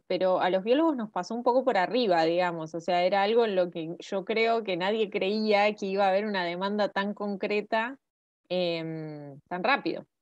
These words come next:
¿no? Como es el sueño del pibe, pero, <laughs> pero la veíamos lejos, digamos.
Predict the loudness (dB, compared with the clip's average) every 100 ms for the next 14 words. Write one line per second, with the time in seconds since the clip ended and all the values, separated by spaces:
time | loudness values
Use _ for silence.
0 | -12 -6 -6 -8 -10 -8 -8 -6 -6 -4
1 | -2 -2 -2 0 4 4 4 2 2 0
2 | -4 -10 -18 _ -18 -18 _ 0 2 4
3 | 4 6 6 6 6 4 2 4 6 6
4 | 2 -8 -8 -2 4 4 4 -4